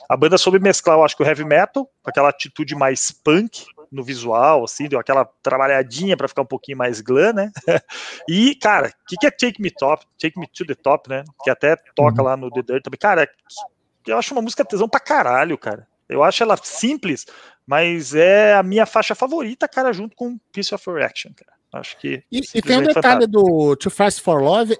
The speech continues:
Speaker 2: é que ele foi, primeiro ele foi lançado de forma independente, né?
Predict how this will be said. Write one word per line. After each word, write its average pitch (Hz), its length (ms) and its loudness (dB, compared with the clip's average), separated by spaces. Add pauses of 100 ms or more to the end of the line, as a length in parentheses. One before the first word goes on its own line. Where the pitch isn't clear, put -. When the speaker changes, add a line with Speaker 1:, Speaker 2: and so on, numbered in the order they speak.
Speaker 2:
é 175 80 -4
que 220 260 -6
ele 214 300 2
foi, 170 1040 -2 (220)
primeiro 185 300 6
ele 247 120 4
foi 247 200 2
lançado 226 300 4
de 220 120 -6
forma 240 220 8
independente, 220 720 4
né? 156 160 2